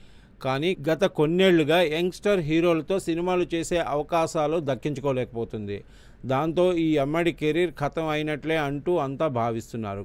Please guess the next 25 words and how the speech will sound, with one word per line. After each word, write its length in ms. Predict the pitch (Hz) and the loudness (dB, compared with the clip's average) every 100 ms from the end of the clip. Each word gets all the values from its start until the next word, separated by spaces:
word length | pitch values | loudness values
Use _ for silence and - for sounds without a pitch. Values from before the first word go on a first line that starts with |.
| - | -8
కానీ 300 | 113 127 156 | -6 -4 -6
తమన్నా 460 | - 139 151 170 | -4 -4 -2 -2
మాత్రం 400 | 170 156 151 165 165 | 0 -2 -2 -4 -4
చాలా 320 | - 123 147 156 - | -2 0 2 0 -4
తెలివిగా 500 | 147 135 156 147 151 | -4 -2 -2 0 0
వ్యవహరిస్తుంది. 840 | 139 120 117 110 107 - 98 92 92 123 | 0 -2 -2 -4 -6 -10 -10 -10 -12 -2
గత 220 | 156 156 | 0 0
కొన్నేళ్లుగా 800 | 185 160 165 185 196 185 143 143 170 - - | -2 0 0 2 4 4 4 2 2 0 -4
వచ్చిన 340 | 160 - 180 | -4 0 -2
ప్రతి 360 | 160 139 - 180 | 0 -4 0 0
ఒక్క 220 | 175 - 143 | 0 4 4
ఆఫర్‌ను 420 | 143 175 165 165 | 4 0 -2 -2
కూడా 240 | 139 160 165 | -2 0 0
వదలకుండా 640 | 127 131 156 151 151 147 180 | 0 0 -2 -2 -2 0 0
చేస్తుంది. 520 | - 127 - 110 98 | -2 -4 -4 -8 -8
చివరకు 520 | - 123 143 156 160 170 | -10 -6 -4 -4 -4 -4
మ్యూజిక్ 500 | 160 135 147 160 160 | -2 -2 -2 -2 -2
ఆల్బంలో 520 | 139 143 147 143 143 135 | 0 0 0 -4 -2 -4
కూడా 280 | - 151 165 | -4 -2 -2
తమన్నా 500 | 165 139 139 139 151 | -2 -4 -4 -4 -4
నటించింది. 640 | 135 110 110 98 101 90 85 - - - - - | -4 -4 -6 -6 -8 -8 -12 -14 -20 -20 -20 -4
ఐటమ్ 320 | 127 165 196 180 | 0 2 2 2
సాంగ్స్‌లో, 520 | 180 175 165 170 185 | 2 0 0 0 0
చిన్న 300 | 180 151 156 | 0 -4 -4
పాత్రలో, 560 | 147 160 160 165 156 | 0 2 2 0 0